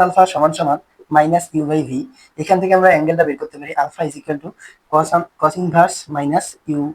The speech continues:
by v। ঠিক আছে? তাহলে আমাকে যদি অ্যাঙ্গেল বের করতে বলে, এটাও আমি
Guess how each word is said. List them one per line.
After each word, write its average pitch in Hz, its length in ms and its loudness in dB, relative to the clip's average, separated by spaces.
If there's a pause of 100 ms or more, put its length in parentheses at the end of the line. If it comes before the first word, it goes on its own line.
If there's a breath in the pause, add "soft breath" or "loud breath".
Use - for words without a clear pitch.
(160)
by 165 120 -6 (400)
v। - 40 -18 (1800)
ঠিক 202 160 0
আছে? 147 120 -4 (380 loud breath)
তাহলে 170 240 2
আমাকে 170 200 2
যদি 185 160 2
অ্যাঙ্গেল 170 300 4
বের 185 140 2
করতে 185 200 -10
বলে, 214 120 0 (280 loud breath)
এটাও 185 220 4
আমি 196 80 -2